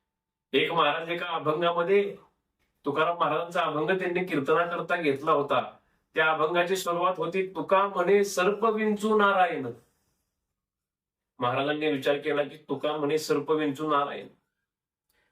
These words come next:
मग त्यांनी दुसऱ्या दिवशी त्यांना एक विंचू दिसला,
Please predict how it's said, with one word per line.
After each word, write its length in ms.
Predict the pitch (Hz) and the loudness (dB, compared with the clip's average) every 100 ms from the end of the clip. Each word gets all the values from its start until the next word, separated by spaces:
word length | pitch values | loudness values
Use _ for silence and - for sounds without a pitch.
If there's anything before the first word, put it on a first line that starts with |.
| _ | _
मग 80 | 139 | -4
त्यांनी 580 | 143 160 165 165 143 - _ _ _ - | -2 -2 0 -2 -4 -10 _ _ _ -6
दुसऱ्या 280 | 139 170 170 | 0 4 4
दिवशी 560 | 165 160 175 151 135 - _ _ _ _ | 2 -6 -6 -8 -8 -16 _ _ _ _
त्यांना 280 | 147 147 156 | -2 0 0
एक 220 | 156 156 | 0 -2
विंचू 440 | 143 151 143 160 160 | 0 0 0 -2 -2
दिसला, 380 | 143 - 165 | -2 0 -2